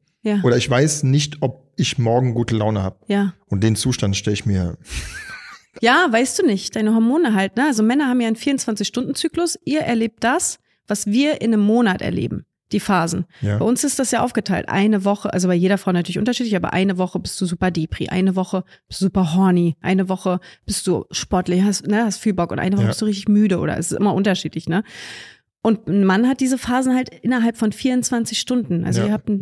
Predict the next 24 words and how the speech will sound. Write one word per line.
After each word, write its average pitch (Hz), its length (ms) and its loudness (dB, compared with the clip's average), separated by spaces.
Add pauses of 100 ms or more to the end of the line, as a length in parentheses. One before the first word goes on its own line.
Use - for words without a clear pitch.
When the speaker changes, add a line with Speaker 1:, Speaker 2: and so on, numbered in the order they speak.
(160)
Speaker 2:
Ganz 127 180 0
normaler 147 180 2
Speaker 1:
vierundzwanzig-Stunden-Zyklus, - 600 0
Speaker 2:
Tagesablauf. 240 320 2 (100)
Speaker 1:
genau. 208 140 -2
Speaker 2:
Ja. - 60 -8 (140)
Speaker 1:
Und, 233 360 4
ähm, 208 460 2 (140)
ja, 214 320 2
klar, - 160 -10
also 190 280 2 (280)
d-, - 160 -20 (260)
bei 208 140 4
mir 240 160 4
ist 294 140 -4
es 262 100 -4
so, 262 200 -2
die - 200 -8
Pille 247 320 0
hat 208 180 -2
mich 240 220 -2
zum 262 140 -2
Beispiel 247 340 0
super 220 680 0